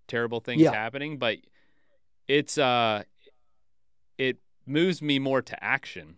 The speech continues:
Speaker 1: than the negative news, if that makes
Speaker 2: Mm.
Speaker 1: sense. So it
Speaker 2: That's
Speaker 1: moves
Speaker 2: good
Speaker 1: me
Speaker 2: to hear.
Speaker 1: more to want to take action and share those.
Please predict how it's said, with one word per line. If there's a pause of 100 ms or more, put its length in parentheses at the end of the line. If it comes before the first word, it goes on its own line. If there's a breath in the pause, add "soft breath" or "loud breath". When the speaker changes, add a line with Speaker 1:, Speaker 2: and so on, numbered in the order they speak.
Speaker 1:
than
the
negative
news,
if
that
makes
Speaker 2:
Mm.
Speaker 1:
sense.
So
it
Speaker 2:
That's
Speaker 1:
moves
Speaker 2:
good
Speaker 1:
me
Speaker 2:
to
hear.
Speaker 1:
more
to
want
to
take
action (440 soft breath)
and
share
those.